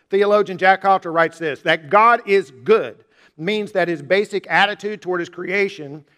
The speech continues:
is one of benevolence, kindness, and goodwill. He is kind and friendly toward his creatures.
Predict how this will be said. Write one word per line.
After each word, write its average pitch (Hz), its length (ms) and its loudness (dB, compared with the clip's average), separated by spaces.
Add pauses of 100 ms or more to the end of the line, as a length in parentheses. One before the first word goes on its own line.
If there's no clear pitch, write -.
(100)
is 156 140 -8
one 190 160 -2
of 175 120 -4
benevolence, 175 960 -2 (180)
kindness, 196 720 -6
and 143 200 -14
goodwill. 151 680 -12 (460)
He 214 200 -2
is 202 140 2
kind 220 340 0
and 180 140 -10
friendly 196 500 -2 (120)
toward 180 280 -4
his 170 140 -8
creatures. - 580 -14